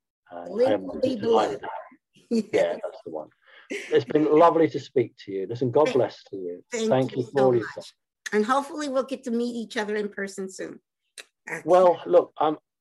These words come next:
Speaker 1: you know, due out to the U S. We were supposed to, I mean, I'm hoping to come in September. And
Speaker 2: Okay.
Speaker 1: then we're hoping to stay, do three months: January, February, March,
Speaker 2: Okay.
Speaker 1: uh, to be sort of semi-permanently located in Florida, but,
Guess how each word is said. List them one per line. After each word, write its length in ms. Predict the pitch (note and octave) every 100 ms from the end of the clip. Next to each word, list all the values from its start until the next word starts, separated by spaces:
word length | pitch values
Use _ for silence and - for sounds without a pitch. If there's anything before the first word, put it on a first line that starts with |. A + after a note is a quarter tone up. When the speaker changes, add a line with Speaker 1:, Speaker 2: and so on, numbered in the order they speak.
| _
Speaker 1:
you 80 | D3+
know, 160 | D3+ D3+ - C#3 B2+
due 280 | D3 F3+
out 300 | D#3+ E3+ -
to 100 | -
the 120 | A2 G2+
U 200 | F#2+ E2+
S. 140 | - -
We 80 | A2+
were 140 | A2+
supposed 460 | - B2 C#3 C3+ -
to, 180 | A2+ -
I 80 | A2
mean, 140 | A2+
I'm 120 | A#2
hoping 340 | A2 D3+ F3 D3+
to 80 | C3
come 180 | C#3 B2
in 60 |
September. 600 | - - - A#2+ C3 G3 - _ _ -
And 80 | A2+
Speaker 2:
Okay. 100 | A2
Speaker 1:
then 120 | A2
we're 60 | G#2
hoping 440 | B2+ C3 B2+ B2
to 120 | -
stay, 300 | - C3 A#2 G#2+
do 140 | A#2 - _ -
three 220 | C3+ C3
months: 600 | B2 C3+ G2 _ _ _
January, 500 | - A#2+ A#2+ A2+ A2+
February, 460 | G#2 B2 A2+ A2 G#2+
March, 580 | A2 G2+ A#2 - - - _ _ -
Speaker 2:
Okay. 240 | G3+ F3
Speaker 1:
uh, 20 | G#2
to 120 | -
be 120 | A2
sort 160 | G#2+ A2
of 60 | G2+
semi-permanently 760 | C#3 A#2+ A2+ - B2 A2 G#2+
located 520 | G2+ G2+ - G#2+ - F#2+
in 100 | -
Florida, 480 | A#2 A#2+ C3+ D#3+ - _ _ -
but, 160 | G2